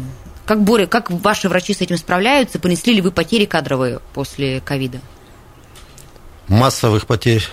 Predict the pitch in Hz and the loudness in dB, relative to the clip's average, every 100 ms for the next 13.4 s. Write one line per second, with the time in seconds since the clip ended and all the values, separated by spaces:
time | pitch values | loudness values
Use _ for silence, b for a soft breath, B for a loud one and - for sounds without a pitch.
0 | 95 113 117 107 104 101 117 135 117 B | 2 4 4 2 2 2 2 2 0 B
1 | B B B B - 104 - 123 104 95 | B B B B -6 -6 -2 0 0 0
2 | 107 113 107 117 117 120 104 104 92 101 | -2 0 0 2 2 2 2 2 4 2
3 | 101 - 101 101 - - - - - - | 2 2 0 0 -8 -20 -20 -20 -20 -20
4 | - - - 107 104 107 - 107 113 135 | -20 -6 -2 2 2 2 0 0 2 4
5 | 120 104 92 - 104 104 104 95 98 - | 4 4 2 2 4 4 4 0 -4 -12
6 | - - 117 - 101 107 104 107 110 110 | -18 -20 -10 0 4 4 4 4 4 4
7 | 98 135 117 107 98 107 104 104 98 104 | 4 4 4 2 2 2 4 4 2 0
8 | 113 104 87 B B B B B B B | 2 2 2 B B B B B B B
9 | - - - 104 104 117 110 120 123 110 | -20 -20 -4 -2 2 2 2 4 4 2
10 | - 104 123 117 110 113 101 110 120 113 | 0 0 2 2 4 2 2 2 2 2
11 | 131 - - - - - - 110 98 117 | 0 -4 -10 -14 -18 -8 0 2 2 4
12 | 110 104 101 - 147 135 - 110 - 98 | 4 4 4 2 0 2 2 0 0 0
13 | - 92 90 87 | 2 2 2 -2